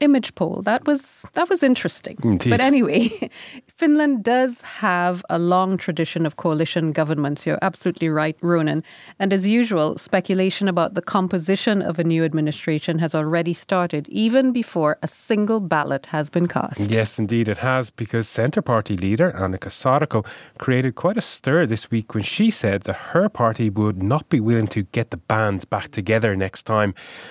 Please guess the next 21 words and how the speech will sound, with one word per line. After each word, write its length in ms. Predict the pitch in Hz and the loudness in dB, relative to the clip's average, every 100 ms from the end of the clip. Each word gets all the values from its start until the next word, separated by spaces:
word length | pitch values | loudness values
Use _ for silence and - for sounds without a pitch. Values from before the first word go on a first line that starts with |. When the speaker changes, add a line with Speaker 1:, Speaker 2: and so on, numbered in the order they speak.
| - | -8
Speaker 2:
And 100 | - | -2
this 220 | 98 101 110 | 0 0 0
means 300 | 110 107 - | 2 2 2
that 280 | 110 104 | -2 -2
we 200 | 113 117 | 0 0
will 160 | 104 107 | 2 0
likely 380 | 107 127 127 120 | 2 0 0 -4
won't 380 | 101 123 165 - | 0 2 2 0
be 100 | 123 | -2
seeing 340 | 117 101 92 - | 0 0 -2 -4
the 80 | |
current 280 | - 110 98 | -2 0 0
five-party 640 | - 107 101 - 98 92 | -2 -2 0 0 -4 -4
coalition 560 | - 107 98 101 104 90 - | -4 -2 0 -2 -4 -6 -4
back 220 | 92 - | -4 -4
in 80 | 90 | -4
power 360 | 104 95 92 - | -2 -2 -4 -4
after 220 | 95 - | -6 -4
the 80 | 95 | -2
next 340 | 98 95 - | 0 0 -2
election. 380 | 98 95 - 98 | -2 -2 -2 -4